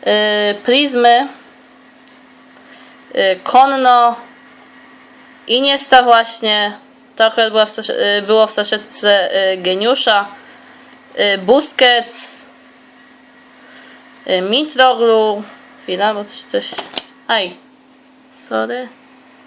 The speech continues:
A nie wiem, czy coś się zepsuło. Aj, pospadało mi to, ale trudno, no. Y, dalej, y, Mitroglou. Dempsey, którego brakuje mi w Brazylii zwykłej, Higuain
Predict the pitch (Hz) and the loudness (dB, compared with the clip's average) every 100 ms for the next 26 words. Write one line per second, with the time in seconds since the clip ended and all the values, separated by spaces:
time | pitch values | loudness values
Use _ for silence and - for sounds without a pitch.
0 | - - - - - - - - - - | -20 -20 -20 -20 -20 -20 -20 -20 -20 -20
1 | - - - - - - - - - - | -20 -20 -20 -20 -20 -20 -20 -20 -20 -20
2 | - - - - - - - - - - | -20 -20 -20 -20 -20 -20 -20 -20 -20 -16
3 | - 226 202 165 185 - 208 - 202 - | -8 -4 -4 -6 -10 -10 -10 -10 -12 0
4 | 254 247 226 - - - - - - - | 2 4 0 -12 -20 -20 -20 -20 -2 2
5 | 233 226 226 220 240 220 202 180 202 269 | 4 2 0 0 2 4 2 0 2 2
6 | 220 226 196 180 175 - - - - - | 4 2 0 0 -6 -12 -20 -20 -20 -18
7 | - 214 220 214 208 208 196 226 226 220 | -4 0 2 2 0 -2 2 2 4 2
8 | 202 190 165 170 190 196 240 285 254 240 | 0 -2 -2 0 2 0 -4 2 4 4
9 | 226 220 214 214 208 - - - - - | 2 2 2 0 -4 -12 -20 -20 -20 -20
10 | - - - 196 180 240 269 233 220 220 | -20 -20 -20 -6 2 4 2 -2 0 0
11 | 208 - 214 214 208 202 220 214 208 202 | -2 -4 -2 0 0 0 0 -2 -4 -2
12 | 202 202 208 202 196 - 190 185 240 262 | -2 -2 -4 -4 -6 0 0 0 -2 4
13 | 269 254 240 233 226 | 4 4 2 -4 -6